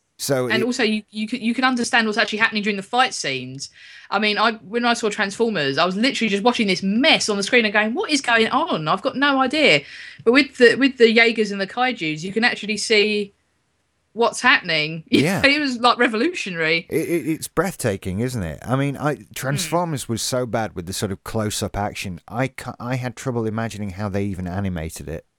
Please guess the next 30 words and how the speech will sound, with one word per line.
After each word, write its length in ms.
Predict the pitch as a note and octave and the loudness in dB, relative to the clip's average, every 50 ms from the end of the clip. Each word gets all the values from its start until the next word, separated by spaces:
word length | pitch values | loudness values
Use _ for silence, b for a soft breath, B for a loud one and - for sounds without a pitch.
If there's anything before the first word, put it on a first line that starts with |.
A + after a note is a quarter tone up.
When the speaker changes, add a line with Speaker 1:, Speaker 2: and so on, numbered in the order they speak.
| _ _ _ _ _ _ _ _ - | _ _ _ _ _ _ _ _ -8
Speaker 1:
How 160 | - D#3 E3+ | -4 -4 -2
do 120 | D#3+ D#3 E3 | 0 0 0
you, 160 | E3+ E3 D#3 | 0 -2 -2
Speaker 2:
No. 100 | A3 G#3 | -2 -2
Speaker 1:
how 200 | E3+ F3 F3+ F3 | 0 0 0 0
do 80 | D#3+ | 0
you 80 | F3+ F#3+ | -2 -2
even 260 | G3 F3 D#3+ D#3+ D3+ | -2 -2 -4 -4 -2
know 220 | C#3+ C#3+ C3+ C3 A#2 | 0 0 0 0 0
what 240 | G#2 G2 F2 - | -2 -4 -4 -4
is 80 | G2 - | -6 -6
supposed 400 | - - - - G#2 G2 - - | -8 -8 -4 -4 -4 -4 -4 -6
to 60 | - | -6
be 120 | - G#2+ G#2 | -4 -2 -2
on 140 | F#2+ F2+ | -2 -2
the 80 | F#2 E2+ | -4 -6
screen 420 | - - - G2 F#2 F2+ E2 D#2 - - | -8 -6 -6 -4 -4 -4 -6 -8 -10 -10
when 180 | F#2 F#2+ F#2+ | -8 -6 -6
it's 140 | F#2 - - | -6 -8 -8
just 260 | - G#2+ F#2+ - - | -8 -8 -8 -8 -8
this 160 | - G2 - | -10 -10 -10
mess 640 | - F#2+ G3 F#2+ G2 G2 - - - - - - - _ _ _ _ _ _ _ _ _ _ _ _ _ _ _ _ _ _ | -8 -6 -4 -2 -2 -2 -2 -4 -6 -10 -10 -10 -10 _ _ _ _ _ _ _ _ _ _ _ _ _ _ _ _ _ _
that 220 | - F#2+ G2 - - - A#1+ - _ _ _ _ _ _ | -4 -4 -4 -4 -6 -12 -20 -20 _ _ _ _ _ _
Transformers 720 | - - G#2+ F#2+ E2+ E2 - - F#2+ F2+ E2+ F2 E2+ D#2+ - | -10 -6 -6 -6 -6 -6 -8 -6 -6 -4 -4 -6 -8 -10 -8
was? 320 | F2 F#2 F2+ E2 D2+ - - _ - | -6 -6 -6 -6 -6 -10 -14 _ -10
But 280 | E2+ D2+ A#1 - _ | -10 -10 -10 -12 _
Pacific 420 | - - - - A#2+ A#2+ - D2 D2 | -14 -10 -8 -8 -8 -10 -10 -12 -10
Rim 180 | E2+ F2 E2+ D#2+ | -8 -6 -6 -8
was 120 | D2+ - - | -8 -12 -14
just 200 | - - - | -18 -18 -18